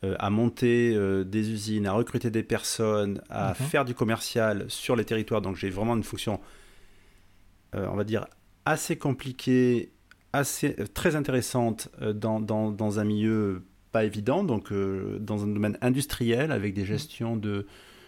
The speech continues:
Speaker 1: de, de, de, de, dans la production sur lesquelles on retrouve tous les, tous les, tous les avantages ou les travers de la production, c'est-à-dire qu'on est sur des niveaux de marge faibles, il faut toujours avoir une meilleure qualité, une meilleure
Speaker 2: Mm.
Speaker 1: productivité,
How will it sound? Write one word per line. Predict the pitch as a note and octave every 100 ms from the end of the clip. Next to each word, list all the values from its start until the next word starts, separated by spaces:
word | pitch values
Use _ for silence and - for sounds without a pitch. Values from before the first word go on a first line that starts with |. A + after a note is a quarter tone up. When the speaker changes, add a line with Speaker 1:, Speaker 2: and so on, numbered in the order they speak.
| -
Speaker 1:
de, | G#2 G#2 G2+ G2
de, | G2 F#2+ F#2+
de, | G2 F#2+ F#2+
de, | F#2
dans | G2 G2
la | G#2+
production | - A#2 A#2 - B2+
sur | A#2 G#2
lesquelles | G2 G#2
on | G2+
retrouve | G2 - -
tous | -
les, | A#2 A#2
tous | - A2+
les, | A2 G#2
tous | - -
les | G#2
avantages | A#2+ B2+ A#2+ B2+ A#2
ou | G2+
les | F#2+
travers | - B2+ A#2+
de | A2
la |
production, | - G#2 G2+ - A#2+ C3+
c'est-à-dire | - G2
qu'on | -
est | G2
sur | -
des | F#2+
niveaux | F#2 F#2
de | F#2
marge | F#2 F2+ - -
faibles, | A2 A2+
il | G2+
faut | -
toujours | - G2+
avoir | F#2+ F2+
une | F2+
meilleure | F#2 G2
qualité, | - F#2+ G2 - G#2+
une | G2+
meilleure | F#2+
Speaker 2:
Mm. | B2
Speaker 1:
productivité, | A2 - G2 G2 A2 B2